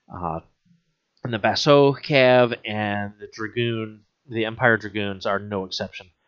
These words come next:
Those models are all on point. The horses are gorgeous. The, uh, the models on top of them riding are, are fantastic.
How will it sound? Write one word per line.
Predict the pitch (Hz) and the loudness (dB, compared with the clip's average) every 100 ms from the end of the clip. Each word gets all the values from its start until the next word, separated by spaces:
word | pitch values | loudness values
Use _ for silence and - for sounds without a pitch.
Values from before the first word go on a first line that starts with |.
| _ _ 110 107 | _ _ -6 4
Those | 127 127 139 131 | 6 8 8 6
models | 117 110 107 107 107 | 2 0 2 2 -2
are | |
all | - 98 95 | -4 -4 -4
on | 92 | -8
point. | - 131 127 - | -10 -4 -4 -4
The | 113 | -8
horses | - 107 - - | -4 -4 -4 -14
are | - _ | -16 _
gorgeous. | 127 123 117 117 - - _ _ _ _ _ _ | -2 0 0 -4 -4 -10 _ _ _ _ _ _
The, | 104 92 92 | -6 -2 -2
uh, | 87 85 - | -2 -4 -6
the | 101 | -6
models | 104 113 107 98 | -2 0 -2 -4
on | 95 | -8
top | - 117 117 | -4 -2 -2
of | 104 | -4
them | 107 101 104 | -4 -4 -2
riding | 110 107 98 | -2 -2 -6
are, | 95 | -10
are | - - - | -12 -20 -20
fantastic. | 98 _ - 113 107 - 98 | -20 _ -10 -8 -6 -8 -12